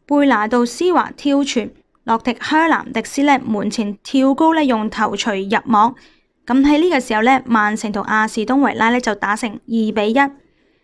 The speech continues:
去到四十四分鐘，史東斯中場防守動作呢就太大，球證睇V A R之後呢就罰佢一張紅牌。上半場結束呢，曼城同亞士東維拉呢都，都係打成二比一。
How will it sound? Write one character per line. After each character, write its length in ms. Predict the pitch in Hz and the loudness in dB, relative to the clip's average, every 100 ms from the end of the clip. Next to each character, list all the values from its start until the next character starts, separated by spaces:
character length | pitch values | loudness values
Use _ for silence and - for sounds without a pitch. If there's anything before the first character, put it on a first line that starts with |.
| _ _ - | _ _ -4
去 160 | 330 | 0
到 140 | 330 330 | 0 0
四 280 | - 302 302 | 0 0 0
十 120 | 262 | -2
四 280 | - 277 277 | -2 0 0
分 240 | 311 320 | 2 2
鐘， 220 | 330 302 - - - _ | 2 -2 -4 -18 -20 _
史 180 | - 240 | -6 0
東 220 | 254 381 | 0 0
斯 220 | 403 392 381 | 0 0 0
中 300 | 381 381 381 | -2 -2 0
場 200 | 269 - | -2 -4
防 360 | - 202 - 202 | -4 -2 -2 -4
守 240 | 208 220 | -2 -2
動 540 | 226 233 220 214 214 | -2 -2 -2 0 -2
作 220 | 226 233 - | 0 0 0
呢 180 | 254 | 0
就 140 | 254 208 | 0 -4
太 220 | - 214 | -4 -2
大， 240 | 214 208 202 _ - - | 0 -2 -4 _ -20 -18
球 360 | - 233 233 254 | -4 0 2 0
證 260 | 311 311 | 2 2
睇 240 | 294 262 294 | 4 2 2
V 220 | 330 339 | 0 0
A 200 | 285 330 | 0 -2
R 320 | - 311 220 | -2 -2 -2
之 220 | 220 277 | -2 0
後 80 | 285 | 2
呢 160 | 233 240 | 2 2
就 140 | 233 | 0
罰 240 | 208 214 - _ | -2 -4 -6 _
佢 200 | 226 208 | -6 -2
一 200 | 233 269 | 0 -2
張 320 | - 262 247 233 | 0 0 2 0
紅 180 | - | -6
牌。 300 | - 202 208 - _ _ _ _ _ | -4 -2 -2 -6 _ _ _ _ _
上 240 | - 294 302 | -2 2 2
半 160 | 339 | 0
場 300 | 320 233 214 | 2 0 0
結 260 | 214 285 285 | -2 -4 -2
束 160 | - 302 | -2 2
呢， 160 | 285 | 2
曼 340 | 226 220 214 220 | 0 0 0 -2
城 260 | 226 208 | -6 -6
同 140 | 208 214 | -4 -2
亞 140 | 220 233 | 0 0
士 160 | 233 | -2
東 180 | 220 285 | 0 2
維 200 | 262 - | 2 0
拉 220 | 226 226 | 0 0
呢 120 | 233 226 | 0 -2
都， 220 | - 269 | -2 -2
都 280 | - 294 294 | 0 2 2
係 140 | 233 | 0
打 200 | - 190 | -2 -4
成 140 | 226 240 | -4 -8
二 80 | |
比 420 | 226 208 202 | -10 -8 -6
一。 40 | 202 | -2